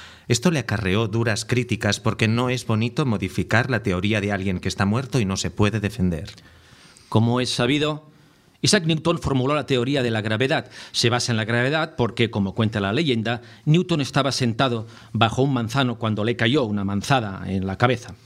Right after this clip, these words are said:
Speaker 2: hiriéndole de gravedad.
Speaker 1: Para defenderse de las durísimas críticas recibidas, Einstein llamó a su teoría teoría de la relatividad,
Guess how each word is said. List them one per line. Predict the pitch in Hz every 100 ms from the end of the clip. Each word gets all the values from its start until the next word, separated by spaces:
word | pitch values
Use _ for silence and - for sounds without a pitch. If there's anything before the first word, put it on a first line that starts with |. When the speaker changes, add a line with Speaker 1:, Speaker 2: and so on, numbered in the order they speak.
| - _ _
Speaker 2:
hiriéndole | 120 110 117 101 95
de | 98
gravedad. | 107 110 113 107 - - - - - - - - - - - - - - _ -
Speaker 1:
Para | 135 139
defenderse | 139 151 170 202 220 165
de |
las | 135 120 113 107
durísimas | 113 151 120 98 95
críticas | 120 131 117 107
recibidas, | 92 98 110 123 139 147 -
Einstein | - 151 143 - 160 147 107
llamó | 92 87 104 92
a | 87
su | - 92
teoría | 92 87 117 135 127
teoría | 101 92 127 143
de | 123
la | 104
relatividad, | 101 110 95 123 117 107 95